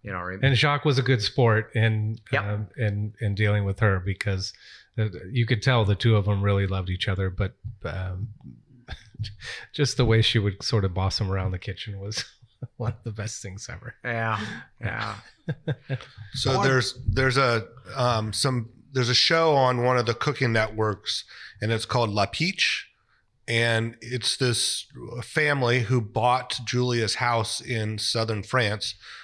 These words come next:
Speaker 3: where
Speaker 1: Oh.
Speaker 3: the kitchen was.
Speaker 1: Okay.
Speaker 3: And they have a cooking school there.
Speaker 1: Oh.
Speaker 2: Hmm.
Speaker 3: And they invite people, and you can sign up to go cook there. You actually cook in the kitchen,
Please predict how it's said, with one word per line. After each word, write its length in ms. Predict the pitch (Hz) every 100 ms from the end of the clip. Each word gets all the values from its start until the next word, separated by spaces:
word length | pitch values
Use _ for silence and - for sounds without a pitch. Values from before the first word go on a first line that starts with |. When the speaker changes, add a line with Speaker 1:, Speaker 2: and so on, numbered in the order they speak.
| - -
Speaker 3:
where 380 | 107 107 104
Speaker 1:
Oh. 160 | 127 208
Speaker 3:
the 100 | 185
kitchen 440 | - - - 131
was. 400 | 98 95 92 - - 160
Speaker 1:
Okay. 160 | 151 117
Speaker 3:
And 80 |
they 60 | 120
have 120 | 117
a 60 | 120
cooking 420 | - 180 165 123
school 360 | - - 101 95
there. 280 | 87 87 - _ _ -
Speaker 1:
Oh. 160 | 294 190
Speaker 2:
Hmm. 120 | 139 127
Speaker 3:
And 200 | 120 120
they 100 | 120
invite 360 | 113 113 131
people, 320 | 143 127 151
and 140 | 131 127
you 60 |
can 200 | 123 147 123
sign 300 | - 123 127
up 180 | 139
to 100 | -
go 260 | 127 123 131
cook 340 | - 165 151
there. 180 | 120 113
You 180 | 117 107 -
actually 280 | 120 - 123
cook 300 | - 135 123
in 140 | 131
the 60 | 143
kitchen, 500 | - 139 - 117